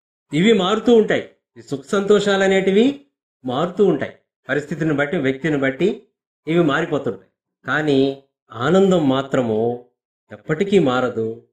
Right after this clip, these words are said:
ఎప్పటికీ ఉంటుంది. మనము ఆనంద స్థితిలో ఉండాలి అనంటే,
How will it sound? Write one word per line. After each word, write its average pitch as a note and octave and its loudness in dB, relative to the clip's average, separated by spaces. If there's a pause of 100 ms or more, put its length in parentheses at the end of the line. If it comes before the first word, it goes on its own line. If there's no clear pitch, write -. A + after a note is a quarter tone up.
(240)
ఎప్పటికీ F#3 -2
ఉంటుంది. C3 0 (200)
మనము B2+ -2
ఆనంద F3+ 0
స్థితిలో E3 0
ఉండాలి G3 2
అనంటే, C#3 0